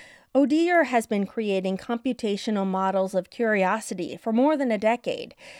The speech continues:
He points out that the world is so large and rich that an agent can find surprises everywhere.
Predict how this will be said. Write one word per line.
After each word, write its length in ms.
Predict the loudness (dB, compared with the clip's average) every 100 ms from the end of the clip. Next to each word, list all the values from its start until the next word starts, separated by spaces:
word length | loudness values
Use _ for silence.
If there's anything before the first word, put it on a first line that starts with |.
| -20 -10
He 100 | -4
points 360 | -2 -2 -2 0
out 240 | 2 2
that 120 | -2 -2
the 80 |
world 400 | 2 2 2 2
is 140 | -2 -4
so 320 | -2 -2 0
large 480 | 0 2 2 0 -2
and 180 | -2 4
rich 380 | 4 4 -4
that 160 | -2 0
an 140 | 2
agent 440 | 2 0 -2 -4 -4
can 140 | -4
find 340 | -4 -4 -4 -4
surprises 760 | -6 -6 -6 -4 -2 -4 2
everywhere. 640 | 2 4 2 -2 -4 -8